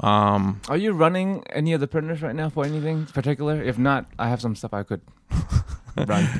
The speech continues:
Speaker 1: No,
Speaker 2: I'm not,
Speaker 1: um,
Speaker 2: nothing urgent, but, like, if it's
Speaker 1: right.
Speaker 2: just sitting there, I can run
Speaker 1: Uh,
Speaker 2: some shit.
Speaker 1: honestly, I was, I was running some stuff on the, the, uh, the P L A printer, and it got an attitude with me basically, <laughs> and I didn't feel like dealing with it.
Speaker 2: Oh, the resin one?
Speaker 1: Y-, no, the P L A,
Speaker 2: Oh,
Speaker 1: the,
Speaker 2: the P L A,
Speaker 1: the filament,
Speaker 2: oh,
Speaker 1: yeah.
Speaker 2: okay.
Speaker 1: And the resin one, I bought,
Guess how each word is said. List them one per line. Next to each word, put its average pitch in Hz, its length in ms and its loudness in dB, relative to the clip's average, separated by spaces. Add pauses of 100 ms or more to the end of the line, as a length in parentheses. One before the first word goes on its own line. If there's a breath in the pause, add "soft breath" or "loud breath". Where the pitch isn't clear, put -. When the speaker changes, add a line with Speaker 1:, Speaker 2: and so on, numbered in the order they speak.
(120)
Speaker 1:
No, 139 500 10
Speaker 2:
I'm 196 100 10
not, 220 240 12
Speaker 1:
um, 220 40 0
Speaker 2:
nothing 226 180 8
urgent, 156 320 8
but, 135 80 2
like, 139 160 4
if 131 140 2
it's 135 100 6
Speaker 1:
right. 127 100 12
Speaker 2:
just 113 120 12
sitting 175 240 8
there, 113 180 4
I 113 100 2
can 123 140 0
run 135 120 6
Speaker 1:
Uh, 131 40 8
Speaker 2:
some 117 140 2
shit. 110 160 -2
Speaker 1:
honestly, 151 400 8
I 135 80 12
was, 123 200 6
I 104 120 6
was 117 180 6
running 127 220 6
some 127 140 0
stuff 123 300 4
on 120 140 6
the, 110 220 4
the, - 260 2
uh, 85 200 2
the 101 60 0
P 123 140 4
L 117 120 6
A 113 100 6
printer, 117 320 4
and 95 560 0 (400)
it 101 180 -2 (300)
got 107 160 8
an 107 80 4
attitude 107 380 4
with 104 140 4
me 104 100 2
basically, 107 580 2
<laughs> 147 60 6
and 113 120 4
I 107 120 2
didn't 101 220 2
feel 110 160 2
like 98 180 2
dealing 104 220 2
with 101 100 0
it. 101 180 0
Speaker 2:
Oh, 143 80 2
the 131 180 2
resin 135 280 2
one? 165 160 0
Speaker 1:
Y-, 131 140 0 (100)
no, 117 340 6
the 104 140 2
P 110 180 4
L 92 160 2
A, 82 160 0
Speaker 2:
Oh, 170 140 8
Speaker 1:
the, 82 60 0
Speaker 2:
the - 60 -2
P 156 100 4
L 131 100 6
A, - 20 6
Speaker 1:
the 113 60 8
filament, 98 300 2
Speaker 2:
oh, 104 60 -2
Speaker 1:
yeah. 95 180 0
Speaker 2:
okay. 95 100 -8 (220 loud breath)
Speaker 1:
And 131 120 8
the 135 80 12
resin 156 240 12
one, 156 200 6
I 123 100 6
bought, 123 320 8